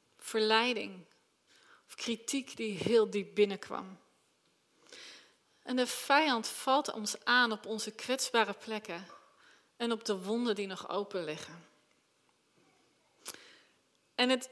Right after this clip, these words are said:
schild was gemaakt van hout en er zat een laag van leer overheen en dat leer, dat kon nat gemaakt worden, zodat de brandende pijlen en afgeketst werden en gedoofd werden.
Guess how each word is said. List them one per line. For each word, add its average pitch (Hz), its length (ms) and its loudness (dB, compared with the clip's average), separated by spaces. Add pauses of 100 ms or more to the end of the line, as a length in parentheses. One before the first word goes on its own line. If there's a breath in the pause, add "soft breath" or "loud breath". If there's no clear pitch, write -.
(100)
schild - 800 2 (760)
was 269 220 2
gemaakt 277 460 8
van 240 160 -4
hout 220 720 2 (460 soft breath)
en 254 100 0
er 247 60 6
zat 254 160 2
een 240 120 2
laag 240 400 8
van 214 300 0
leer 277 400 6
overheen 226 680 2
en 262 100 -2
dat 240 120 2
leer, 254 280 4
dat 262 180 4
kon 226 300 -2
nat 247 220 4
gemaakt 185 540 0
worden, - 340 -16 (380 loud breath)
zodat 226 460 2 (380)
de 202 300 -2
brandende 226 500 4
pijlen 214 480 6 (300)
en 285 260 2
afgeketst - 760 6
werden 233 400 4 (480)
en 269 180 4
gedoofd 233 640 6
werden. 151 500 -6